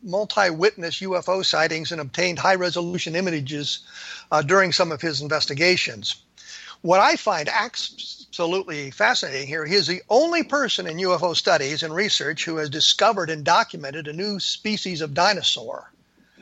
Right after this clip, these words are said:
I will attempt to pronounce it, and I'm sure he'll correct me if I get it wrong. It is a Propanoplus-, uh, Saurus marylandicus, and it's on display in the Smithsonian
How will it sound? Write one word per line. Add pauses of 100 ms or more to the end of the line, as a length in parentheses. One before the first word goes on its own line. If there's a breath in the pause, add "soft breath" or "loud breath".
(720 soft breath)
I
will
attempt
to
pronounce
it, (380)
and
I'm
sure
he'll
correct
me
if
I
get
it
wrong. (540 loud breath)
It
is
a
Propanoplus-, (720)
uh,
Saurus (360 loud breath)
marylandicus, (800 soft breath)
and
it's
on
display
in
the (100)
Smithsonian